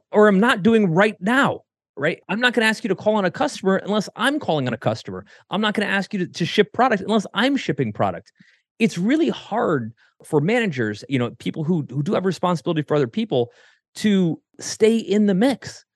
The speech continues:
like, stay in doing. I see this in tech all the time.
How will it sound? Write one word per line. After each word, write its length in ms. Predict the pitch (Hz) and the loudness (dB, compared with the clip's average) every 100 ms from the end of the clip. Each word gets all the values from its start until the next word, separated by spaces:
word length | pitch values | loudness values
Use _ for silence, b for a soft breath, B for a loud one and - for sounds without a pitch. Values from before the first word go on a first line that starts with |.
| _ _ _ | _ _ _
like, 160 | 156 - | -4 -4
stay 420 | - - 220 233 196 | -8 -4 0 0 0
in 180 | 196 185 | 0 0
doing. 260 | 202 170 131 B | 0 -2 -6 B
I 100 | - | -2
see 200 | 208 269 | -2 -2
this 160 | 240 214 | -4 -2
in 120 | 180 | -2
tech 320 | 131 139 120 - - | 2 2 0 -4 2
all 200 | 170 165 | 6 6
the 100 | 143 | 4
time. 360 | 135 101 82 | -2 -6 -8